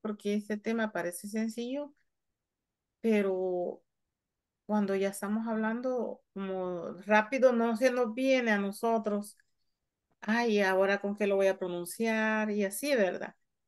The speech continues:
Entonces, eh, se quiere una práctica. De ese listado que yo les he dado, voy a necesitar que ustedes individualmente en su casa,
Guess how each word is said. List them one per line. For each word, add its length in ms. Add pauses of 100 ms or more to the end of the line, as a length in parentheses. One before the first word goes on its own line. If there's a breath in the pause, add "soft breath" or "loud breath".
(140)
Entonces, 440
eh, 300
se 180
quiere 480
una 300
práctica. 600 (380)
De 160
ese 200
listado 600
que 200
yo 140
les 180
he 100
dado, 460 (600)
voy 240
a 100
necesitar 680
que 100
ustedes 440
individualmente 1040
en 100
su 160
casa, 540